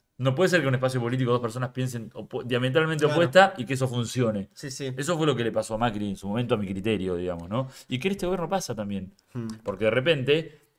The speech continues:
Speaker 1: la cámpora no piensa igual que los gobernadores peronistas.
Speaker 2: Claro.
Speaker 1: Digo, también es diametralmente opuesto en muchas
Speaker 2: Mm.
Speaker 1: cuestiones. Bueno, se partió el bloque en el Senado, digo,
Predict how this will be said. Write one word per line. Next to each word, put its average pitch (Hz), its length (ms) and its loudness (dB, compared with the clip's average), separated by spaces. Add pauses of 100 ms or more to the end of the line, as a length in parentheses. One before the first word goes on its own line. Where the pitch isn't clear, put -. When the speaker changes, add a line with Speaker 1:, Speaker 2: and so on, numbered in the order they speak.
(320)
Speaker 1:
la 104 160 -4
cámpora 135 640 8
no 123 120 4
piensa 143 280 2
igual 113 100 6
que 110 80 0
los 110 140 4
gobernadores 110 400 4
peronistas. 101 560 -4
Speaker 2:
Claro. 117 320 -6 (340)
Speaker 1:
Digo, 101 300 -4
también 156 320 2
es 131 80 4
diametralmente 104 880 -2
opuesto 98 260 -8
en 101 60 -8
muchas 113 180 -6
Speaker 2:
Mm. 110 60 -10
Speaker 1:
cuestiones. 98 260 -8
Bueno, 127 200 0
se 90 120 -14
partió 92 220 -8
el 98 60 -6
bloque 95 180 -6
en 95 60 -8
el 98 60 -12
Senado, 131 680 4
digo, 107 240 -2